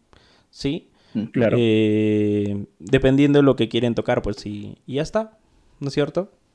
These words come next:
Speaker 1: Entonces,
Speaker 3: Sí.
Speaker 2: Sí,
Speaker 1: creo
Speaker 2: por
Speaker 1: que eso
Speaker 2: supuesto.
Speaker 1: sería por hoy, ¿ah? Porque ya, ya estamos llegando a los treinta minutos.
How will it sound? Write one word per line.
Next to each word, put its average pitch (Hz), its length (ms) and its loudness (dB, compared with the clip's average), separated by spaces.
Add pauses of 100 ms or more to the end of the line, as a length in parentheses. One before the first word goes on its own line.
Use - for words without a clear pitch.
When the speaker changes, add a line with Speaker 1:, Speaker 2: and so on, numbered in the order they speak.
(220)
Speaker 1:
Entonces, 156 500 -6
Speaker 3:
Sí. 220 260 -6 (1300)
Speaker 2:
Sí, - 80 -8
Speaker 1:
creo 220 160 8
Speaker 2:
por 233 60 4
Speaker 1:
que 220 80 6
eso 208 100 6
Speaker 2:
supuesto. 170 160 4
Speaker 1:
sería 156 300 6
por 131 100 6
hoy, 147 220 6
¿ah? 160 240 2
Porque 131 220 -4
ya, 147 540 2
ya 151 60 -4
estamos 151 220 0
llegando 143 320 2
a 131 40 6
los 113 300 2
treinta 143 320 0
minutos. 107 640 -4